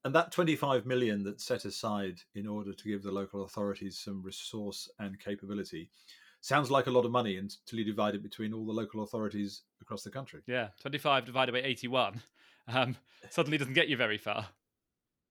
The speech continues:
Speaker 1: No. Uh, so, uh, and I am worried. So I've,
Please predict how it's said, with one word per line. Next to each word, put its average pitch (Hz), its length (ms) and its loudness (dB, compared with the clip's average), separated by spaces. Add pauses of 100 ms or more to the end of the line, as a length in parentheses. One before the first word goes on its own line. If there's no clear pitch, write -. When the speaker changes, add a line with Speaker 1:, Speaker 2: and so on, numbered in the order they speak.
(360)
Speaker 1:
No. 123 220 4 (480)
Uh, 110 320 -2
so, 143 320 6 (960)
uh, 135 60 -4 (120)
and 139 120 8
I 175 120 10
am 139 220 6
worried. 120 360 6 (260)
So 151 120 8
I've, 175 100 10